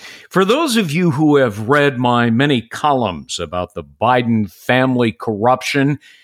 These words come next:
it's encouraging that Congress is now finally, finally investigating the volumes of evidence that appear to implicate President Joe Biden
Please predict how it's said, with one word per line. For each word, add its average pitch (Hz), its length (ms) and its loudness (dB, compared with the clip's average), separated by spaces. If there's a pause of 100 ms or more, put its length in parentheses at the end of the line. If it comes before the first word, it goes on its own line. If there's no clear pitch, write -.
(540)
it's 190 180 0
encouraging 151 1160 -2
that 135 380 0 (120)
Congress 214 920 -4
is 127 220 -2
now 135 200 2
finally, 170 1000 0
finally 175 720 0
investigating 120 1000 -2 (560)
the 214 80 -2
volumes 175 840 0
of 101 160 -2
evidence 85 800 -6
that 87 140 -10
appear 131 400 0
to 117 340 -4 (480)
implicate 127 960 -2
President 127 600 -2
Joe 196 340 0
Biden 214 480 -2